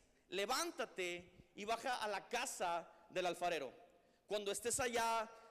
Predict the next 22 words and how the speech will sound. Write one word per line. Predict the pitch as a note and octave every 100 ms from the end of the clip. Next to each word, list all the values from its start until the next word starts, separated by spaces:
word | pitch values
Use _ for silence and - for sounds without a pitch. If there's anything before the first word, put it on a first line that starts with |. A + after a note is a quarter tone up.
| -
te | G3+
daré | G#3 A3 A3
mis | D#3+ F#3 C4 E4 -
palabras | D4 B3+ A#3+ G#3+ F3+ E3 - - - -
para | - F#3
el | F3
pueblo". | - E3+ C#3+ A#2+ - - - _ -
Así | F3 A3+
que | - A#3 A3 - - -
bajé | D#3+ - G#3+
a | C#4+
la | C#4 -
casa | G#3+ - F#3
del | A3
alfarero | A#3+ A#3+ A#3+ A#3 F3+ F#3 - - -
y | G#3
vi | A3
que | B3+
estaba | - A3 A3
trabajando, | G3+ F3 E3+ G#3 A3+ A#3+ A#3+
¿en | E3+ G#3
dónde? | C4+ D#4+